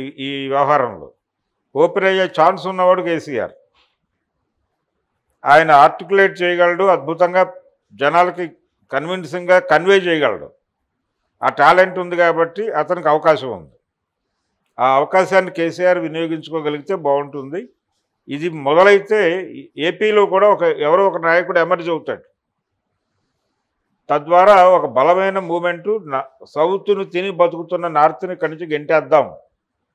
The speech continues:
అసలు నార్త్‌తో మనకు ప్రమేయమే లేదు, దక్షిణాపథంగా మనం విడిగా ఒక దేశాన్ని ఏర్పాటు చేసుకుందాం అనే ఒక బృహత్ కార్యక్రమంతో గనక ప్రోగ్రామ్ తీసుకోగలిగితే కేసీఆర్కి మళ్ళీ లైఫ్ వస్తుంది,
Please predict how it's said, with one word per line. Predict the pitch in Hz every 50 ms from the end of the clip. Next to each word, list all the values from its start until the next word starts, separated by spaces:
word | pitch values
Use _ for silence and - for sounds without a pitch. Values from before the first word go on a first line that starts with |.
| _ _ _ _ _ _ _ _ _ _ _ _ _ - -
అసలు | 135 131 180 175 160 143 139
నార్త్‌తో | 139 160 170 - 170 165 196 196
మనకు | 185 185 175 165 135 -
ప్రమేయమే | - 143 151 175 180 185 185 185 185 180 170 165
లేదు, | 165 165 190 202 196 -
దక్షిణాపథంగా | - - - - 165 175 180 170 160 170 160 156 156 170 175 185
మనం | 175 180 160 156 156
విడిగా | 147 143 143 160 175 170 156 127 - - - _ _ _ _ _ _ _ _ _ _ _ _ _ - -
ఒక | 139 147 139
దేశాన్ని | 120 139 160 160 - 180 180 175 175
ఏర్పాటు | 165 165 - 156 165 160 160
చేసుకుందాం | 160 156 147 - - 151 147 147 151 143 143
అనే | 143 143 143 139 131
ఒక | 123 117 101
బృహత్ | 98 117 120 143 151 - _ -
కార్యక్రమంతో | 165 156 156 151 - 160 147 147 151 151 139 147 147
గనక | 131 139 139 143 160 - -
ప్రోగ్రామ్ | 147 139 139 143 151 156 147 143
తీసుకోగలిగితే | 123 139 135 - - 147 139 135 139 143 143 135 - 185 190 - - _ _ _ _ _ _ _ _ _ _ _ _ _ _ _ _ _ _ _ _ _ _ -
కేసీఆర్కి | - 156 170 165 - 190 185 185 180 180 175 175 160
మళ్ళీ | 151 147 160 175 190
లైఫ్ | 185 170 160 143 135 147
వస్తుంది, | 135 - - _ _ -